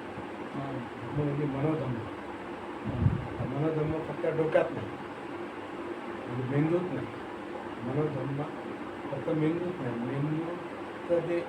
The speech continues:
Speaker 2: एक्सटेन्शन आहे, मेंदूचा जो विस्तार आहे, तो तुमच्या पाठीच्या कण्यातून संपूर्ण शरीरभर,
Speaker 1: संपूर्ण, हां.
Speaker 2: हातापायाच्या बोटापर्यंत, टोकापर्यंत, सगळीकडे.
Speaker 1: हम्म.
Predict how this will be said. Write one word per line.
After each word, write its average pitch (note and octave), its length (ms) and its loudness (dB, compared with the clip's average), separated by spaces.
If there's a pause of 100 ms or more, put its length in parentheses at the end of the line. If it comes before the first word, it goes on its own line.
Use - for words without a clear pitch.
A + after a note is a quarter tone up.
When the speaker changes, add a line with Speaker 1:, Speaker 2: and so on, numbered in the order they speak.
(140)
Speaker 2:
एक्सटेन्शन F3+ 580 4
आहे, - 300 -2 (520)
मेंदूचा E3 640 6
जो F3+ 140 4
विस्तार D#3+ 540 6
आहे, A2 140 4 (140)
तो D#3 80 2
तुमच्या D#3+ 400 0
पाठीच्या D#3+ 500 4
कण्यातून D#3+ 600 0
संपूर्ण D3+ 400 0 (200)
शरीरभर, D3 460 0 (640)
Speaker 1:
संपूर्ण, - 460 6
हां. B2+ 360 0 (1300)
Speaker 2:
हातापायाच्या C#3+ 760 4 (720)
बोटापर्यंत, C#3 760 2 (260)
टोकापर्यंत, C3+ 680 2 (1600)
सगळीकडे. F#3+ 440 4
Speaker 1:
हम्म. C#3 580 -2